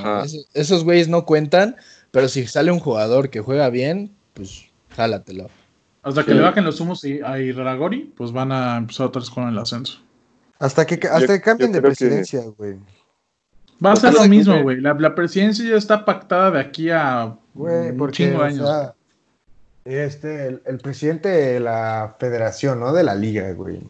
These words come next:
Speaker 4: ¿Cómo se llama este pendejo, güey?
Speaker 3: Bonilla.
Speaker 2: Es Enrique Bonilla.
Speaker 4: No, güey. Este es el de la liga, güey. Este
Speaker 2: Ah, John, John de Lu-,
Speaker 4: John de Luisa, güey.
Speaker 3: John de
Speaker 4: Él no
Speaker 3: Luisa,
Speaker 4: está de
Speaker 3: sí.
Speaker 4: acuerdo con que quiten el ascenso, güey.
Speaker 2: Sí, pero, eh,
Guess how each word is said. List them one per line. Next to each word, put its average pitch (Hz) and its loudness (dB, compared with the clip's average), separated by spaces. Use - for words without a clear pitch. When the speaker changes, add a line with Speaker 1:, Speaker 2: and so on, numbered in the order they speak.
Speaker 4:
¿Cómo 143 -4
se 143 -8
llama 131 -2
este - -10
pendejo, 95 -6
güey? 226 -2
Speaker 3:
Bonilla. 135 2
Speaker 2:
Es 135 -6
Enrique 151 -2
Bonilla. 113 -4
Speaker 4:
No, 127 4
güey. 64 -4
Este 123 -2
es 143 0
el 123 2
de 110 2
la 101 2
liga, 131 4
güey. 87 -4
Este - -20
Speaker 2:
Ah, 151 4
John, 160 2
John 156 0
de 165 2
Lu-, 113 -6
Speaker 4:
John 160 4
de 165 8
Luisa, 151 6
güey. 107 -2
Speaker 3:
John 147 2
de 151 4
Speaker 4:
Él 143 6
no 143 8
Speaker 3:
Luisa, 143 6
Speaker 4:
está 147 4
de 160 2
Speaker 3:
sí. 139 6
Speaker 4:
acuerdo 131 2
con 113 -10
que 107 -10
quiten 117 -6
el 95 -6
ascenso, 143 -6
güey. 101 -8
Speaker 2:
Sí, 233 -2
pero, 196 -2
eh, 185 -6